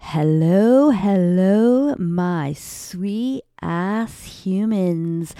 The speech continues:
I welcome you to the Back on Track podcast, brought to you by I Am Somebody. I am your host, Jennifer Bulbrook, and I am here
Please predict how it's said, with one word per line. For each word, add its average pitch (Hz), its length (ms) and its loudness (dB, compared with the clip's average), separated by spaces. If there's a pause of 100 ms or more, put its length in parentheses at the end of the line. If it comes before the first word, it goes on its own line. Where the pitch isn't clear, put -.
(280)
I 208 180 2
welcome 202 500 0
you 160 500 0
to - 160 -12
the 156 140 -8
Back 135 360 -8
on 233 200 -4
Track - 420 -10
podcast, - 1000 -10
brought 156 360 -6
to - 120 -10
you 139 320 -4
by 113 300 -12 (140)
I 147 640 -8
Am 151 520 -8
Somebody. - 1120 -10 (540)
I 349 140 2
am 165 280 2
your 135 200 -4
host, - 600 -8
Jennifer 135 500 -6
Bulbrook, 156 680 -10
and 240 160 -8
I 294 80 -6
am 262 240 -2
here 143 500 -6